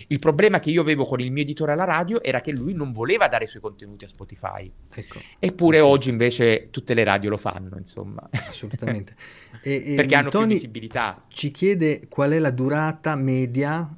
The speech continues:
Speaker 2: e quindi anche consigliata per ogni podcast.
Speaker 1: Ventitré, ventiquattro minuti è l'ascolto medio di un podcast. Ventitré, ventiquattro minuti, pensateci.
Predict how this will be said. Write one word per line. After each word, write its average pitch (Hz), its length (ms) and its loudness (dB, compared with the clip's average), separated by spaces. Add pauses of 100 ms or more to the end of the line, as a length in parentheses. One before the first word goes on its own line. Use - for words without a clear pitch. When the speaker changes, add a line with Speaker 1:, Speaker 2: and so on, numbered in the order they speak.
(200)
Speaker 2:
e - 80 -20
quindi 117 240 -6
anche 107 180 -8
consigliata 117 680 -6
per 104 160 -10
ogni 104 180 -8
podcast. - 640 -14 (240)
Speaker 1:
Ventitré, 143 560 -2
ventiquattro 151 580 -4
minuti 175 540 -4
è 123 60 -2
l'ascolto 120 540 -4
medio 117 460 -4
di 104 80 -14
un 107 140 -10
podcast. 92 560 -8
Ventitré, 110 400 -6
ventiquattro 104 420 -6
minuti, 101 260 -8
pensateci. 101 800 -6